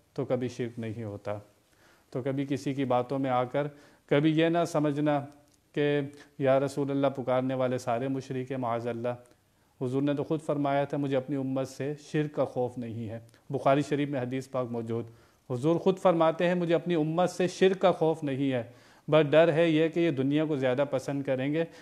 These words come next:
دنیا کے چاہنے والے ہوں گے۔" جب حضور کو اپنی امت سے شرک کا خوف نہیں ہے تو ان لوگوں کو کون سا ہیضہ ہو گیا شرک کا، جو اتنا ڈر لگا ہوا ہے کہ امت میں وہ شرک ہو رہا ہے؟ اللہ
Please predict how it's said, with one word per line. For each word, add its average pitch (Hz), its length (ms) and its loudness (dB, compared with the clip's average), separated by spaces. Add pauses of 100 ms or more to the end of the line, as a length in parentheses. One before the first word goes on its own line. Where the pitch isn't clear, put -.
(140)
دنیا 151 400 2
کے 151 140 -2
چاہنے 127 320 -2
والے 120 280 -2
ہوں 107 240 -6
گے۔" 104 100 -4 (440)
جب 135 180 2
حضور 127 340 2
کو 170 140 2
اپنی 165 220 4
امت 156 280 0
سے 165 140 -4
شرک 156 280 -2
کا 156 120 2
خوف 143 300 -2
نہیں 135 280 -2
ہے 156 100 -2 (360)
تو 156 80 0
ان 151 120 6
لوگوں 160 380 4
کو 160 200 -2
کون 156 240 0
سا 143 180 2
ہیضہ 131 220 2
ہو 131 200 2
گیا 131 100 0
شرک 120 320 -6
کا، 113 120 0 (340)
جو 151 80 2
اتنا 147 260 2
ڈر 143 200 4
لگا 143 260 4
ہوا 139 180 4
ہے 139 60 2
کہ 143 80 -2
امت 131 340 0
میں 131 100 0
وہ 123 180 -2
شرک 127 300 -4
ہو 113 140 -4
رہا 107 80 -4
ہے؟ 107 220 -10 (600)
اللہ 143 220 4